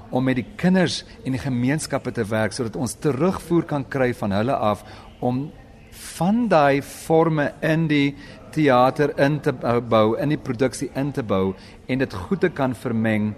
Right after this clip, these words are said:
met die klassieke ballet. Maar op die ou einde is die tegniek waaroor alles gaan.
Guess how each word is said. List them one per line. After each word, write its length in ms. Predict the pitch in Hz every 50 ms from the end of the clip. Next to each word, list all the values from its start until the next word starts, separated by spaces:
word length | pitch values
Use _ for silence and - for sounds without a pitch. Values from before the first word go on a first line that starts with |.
| - - - -
met 160 | 110 107 113 113
die 80 | 120
klassieke 420 | - 123 110 101 - - - 113 95
ballet. 380 | 98 95 92 90 90 87 - - - - - - - -
Maar 160 | 117 113 113
op 100 | 110 110
die 100 | 139 - -
ou 200 | 165 170 156 135
einde 260 | 131 123 110 101 92 - - - - - - -
is 160 | 160 160 -
die 140 | - 156 143 -
tegniek 680 | - 131 117 - - 123 113 117 147 196 196 - - - - - - - - - - -
waaroor 260 | - 101 101 98 104
alles 300 | - 101 92 92 87 -
gaan. 280 | - - 87 87 92 90